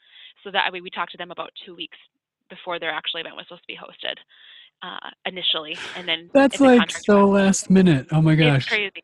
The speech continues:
Speaker 1: It was cra-, we, we squeezed that one in, uh, and it worked out perfect. But yeah, it's just, it's so showing that contracting process as we talk about that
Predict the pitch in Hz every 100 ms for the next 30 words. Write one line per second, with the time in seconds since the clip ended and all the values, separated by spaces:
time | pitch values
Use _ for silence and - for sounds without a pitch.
0 | _ _ 220 208 214 208 202 208 220 -
1 | 208 190 185 180 175 180 170 165 _ _
2 | _ - 170 156 135 202 196 185 214 -
3 | 320 - - - - 208 220 247 214 220
4 | - 233 - 214 - 196 247 214 185 -
5 | 185 190 175 165 165 160 - - - 175
6 | 160 - - - - 165